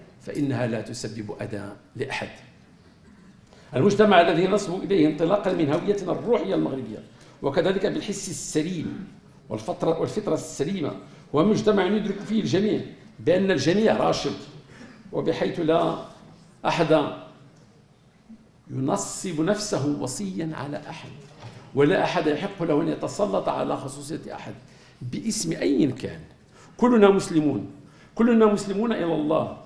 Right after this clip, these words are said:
وذلك بصرف النظر عن قناعاتنا الشخصية. كلنا نرجع أحكام الله لله وحده،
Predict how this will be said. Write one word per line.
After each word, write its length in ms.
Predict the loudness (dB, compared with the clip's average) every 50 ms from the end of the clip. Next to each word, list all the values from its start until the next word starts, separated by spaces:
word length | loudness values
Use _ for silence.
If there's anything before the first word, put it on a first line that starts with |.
| -20 -16 -4
وذلك 280 | 2 2 4 4 4 2
بصرف 300 | 2 2 0 0 2 2
النظر 300 | 2 2 2 2 2 0
عن 120 | 0 -2
قناعاتنا 640 | -4 -2 0 0 2 2 2 2 2 2 0 0 -2
الشخصية. 480 | -2 -2 -4 -6 -6 -6 -8 -8 -8 -8 -12 -18 -20 -20 -20 -20 -10 -6 -2
كلنا 300 | 0 4 6 6 8 8
نرجع 420 | 6 6 2 2 2 0 0 0
أحكام 500 | -2 -6 -8 -10 -6 -2 -2 0 0 0
الله 380 | -2 -2 -2 -2 0 0 0 0
لله 520 | 0 -2 -2 0 2 4 4 4 6 4
وحده، 420 | 4 2 0 0 -2 -2 -2 -4